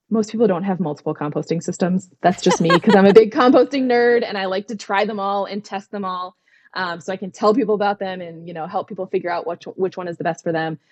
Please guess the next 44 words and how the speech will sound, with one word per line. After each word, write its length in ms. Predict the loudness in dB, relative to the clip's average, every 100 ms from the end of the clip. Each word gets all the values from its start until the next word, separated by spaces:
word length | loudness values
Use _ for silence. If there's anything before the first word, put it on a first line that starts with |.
| _ _ -6
Um, 360 | -4 -4 -6 -12
so 160 | -12 -6
the 60 | -2
fact 220 | -2 0
that 80 | 0
I 40 |
have 180 | 0 -4
two 280 | 0 2 2
doesn't 220 | 0 -2
mean 120 | -6
anybody 380 | -2 0 0 -2
needs 260 | -4 -6 2
two. 500 | 4 6 6 6 4
<laughs> 40 | 4 2 4
Like, 240 | 2 4
you 80 | 4
don't. 380 | 4 4 2 -2 -14 -20 -20 -10 0
Um, 520 | 2 2 -2 -8 -12 _ _ -10
but 120 | -4
yeah, 220 | -2 -2
so 120 | -4 -4
they, 320 | -4 -4 -8
they 280 | -4 -2 -2
know, 320 | -2 -4 -6
like, 300 | -4 -6 -8 _ -8
in 180 | -4 -4
the 80 |
kitchen, 600 | -6 -10 -8 -8 -6 -6 -2
and 140 | 2
they're 120 | 2 2
involved 300 | 2 0 -2
in 60 |
the 60 | -6
kitchen 400 | -8 -6 -4 -4
in 80 | -6
terms 220 | -8 -8
of 80 | -8
putting 240 | -2 0
their 100 | 0 -2
food 180 | -6
scraps 240 | -4 -4 -4
in 60 |
the 100 | -4
bin. 240 | -4 -4